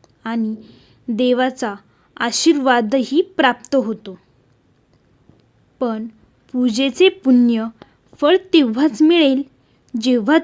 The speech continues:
तुम्ही योग्य वेळी आणि नियमाने पूजा कराल. चुकीच्या वेळी पूजा केल्यास देवी देवता नाराज होतात आणि अशा स्थितीत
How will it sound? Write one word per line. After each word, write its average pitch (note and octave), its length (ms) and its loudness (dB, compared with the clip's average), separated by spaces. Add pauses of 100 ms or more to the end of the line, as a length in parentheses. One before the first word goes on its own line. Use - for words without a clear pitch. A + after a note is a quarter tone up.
तुम्ही A3+ 340 -2 (480)
योग्य B3 500 4
वेळी A#3 300 0 (680)
आणि A#3 360 -4 (460)
नियमाने A#3+ 640 0 (440)
पूजा B3 320 0
कराल. A3+ 360 -4 (1200)
चुकीच्या B3+ 540 0
वेळी A#3+ 380 0 (400)
पूजा B3 340 2
केल्यास A#3 640 -2 (440)
देवी A#3 500 2
देवता A#3+ 560 -2 (520)
नाराज B3 500 0
होतात A#3 300 -2 (1160)
आणि A3 320 -4 (360)
अशा D4+ 320 0
स्थितीत G#3+ 480 -6